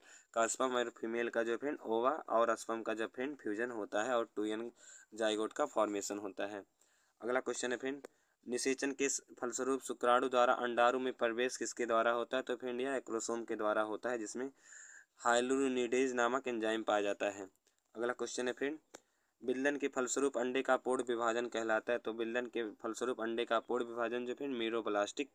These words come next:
प्रो-, कहलाता है। अगला क्वेश्चन है फ्रेंड, मानव के स्पर्मेटिड में कितने गुणसूत्र होते हैं? तो मानव के स्पर्मेटिड में ट्वेंटी थ्री पेयर of chromosome present होते हैं। अगला क्वेश्चन है फ्रेंड, गर्भधारण के दौरान कार्पस लुटियम किस हार्मोन द्वारा बना रहता है? तो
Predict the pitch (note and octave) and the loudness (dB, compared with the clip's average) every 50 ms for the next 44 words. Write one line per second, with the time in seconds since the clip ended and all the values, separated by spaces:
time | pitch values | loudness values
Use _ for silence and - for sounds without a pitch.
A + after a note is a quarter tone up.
0 | _ - G#2+ G#2 G#2 - _ - - _ _ _ _ _ - A2+ A2 A2 G2+ G2 | _ -6 -4 -4 -4 -6 _ -18 -20 _ _ _ _ _ -8 -6 -2 0 0 0
1 | G2 - G2+ G2+ G#2 G2 F#2+ - _ _ _ _ _ _ _ _ _ _ - A#2 | 0 0 -2 -2 -2 -6 -10 -12 _ _ _ _ _ _ _ _ _ _ -2 0
2 | B2 B2+ B2 - B2 - - B2+ B2+ B2+ B2 - C#3 C#3+ D#3 D#3 - _ _ _ | 0 0 0 0 -4 -4 -2 -2 -2 -2 -2 -2 -4 -4 -4 -6 -10 _ _ _
3 | _ _ _ _ _ A#2 B2+ B2+ B2+ C#3 C#3+ C#3 - C#3+ C#3 B2+ - - C3+ B2+ | _ _ _ _ _ 0 2 4 4 4 2 0 0 0 0 0 0 0 -2 0
4 | B2+ B2+ B2 A#2+ A#2 - C3 C3 C3 C3 B2 A#2 A2 A#2 B2+ C3+ C3+ B2+ C3 B2+ | 2 2 0 2 2 0 -2 -2 -2 -4 -4 -4 -4 -2 -2 0 0 2 0 0
5 | - C#3 C3+ C3+ - C#3 C#3 C3+ C3+ C#3 C#3+ - C#3 B2+ A#2+ A#2 A#2 A#2+ A#2+ A#2+ | 2 0 0 0 0 -2 -2 -2 -2 -2 -2 -2 -2 0 0 0 0 0 -2 -4
6 | A2 A2+ A2+ - - - A2+ A2+ A2 A2 A2 - C3 C3+ C#3+ D3+ C#3 C3+ B2 A2+ | -4 -4 -4 -4 -4 -4 -2 -2 0 -2 -2 -2 -2 -4 -2 -6 -6 -4 -4 -4
7 | A2 G#2 A2+ A2 - A2 A2 A2 - G#2+ A2 G#2+ G#2 G#2 G#2+ G#2+ - - G#2 G2+ | -2 -2 -4 -4 -4 -4 -4 -2 0 0 0 2 2 2 2 0 -2 -4 -6 -4
8 | G2+ G2+ G2+ - C#3+ D3 D3 - A2 G#2+ G2+ G#2 G2+ G2+ - - G2 F2 - G2+ | -4 -4 -4 -4 -6 -6 -4 -2 -2 -2 0 -2 -4 -4 -6 -8 -10 -8 -8 -8
9 | G2+ G#2 G2 F#2 _ _ _ _ _ _ _ _ _ _ - A2+ A#2+ B2+ B2+ - | -8 -10 -12 -14 _ _ _ _ _ _ _ _ _ _ -6 -2 0 0 0 0
10 | B2+ B2 - C3+ C3 B2+ A2 - C3 C3+ C#3+ D3 - - _ _ _ _ _ _ | -4 -6 -4 -4 -4 -4 -4 -4 -4 -4 -4 -6 -10 -14 _ _ _ _ _ _
11 | - A2 C3 C#3 C#3 C#3 C3 B2+ C3 B2 B2+ C3+ C3+ C3+ - C3+ C3 B2+ B2 B2 | -8 -2 0 0 0 0 0 2 4 4 4 4 2 0 -2 -2 2 4 4 6
12 | B2 B2 B2+ C3 B2 - A#2+ A#2 A2+ - B2+ B2 - A#2+ A#2 A2 - A#2 B2 B2 | 6 4 4 2 0 2 2 2 2 2 -2 -2 -2 -4 -6 -4 -2 -2 -2 -4
13 | A#2 - B2 B2 - - A#2+ A#2+ A#2+ B2 B2 B2 A#2+ A#2+ A#2+ A#2+ B2 A#2+ A#2+ A#2+ | -4 -4 -6 -4 -2 -2 -2 0 0 -2 -4 -2 2 2 4 4 4 4 2 2
14 | B2 B2 B2 B2 B2 A#2+ - C3+ C#3+ D3 C#3+ - B2+ B2+ | 2 2 2 2 0 -2 -2 -2 -2 -2 -2 -2 -4 -6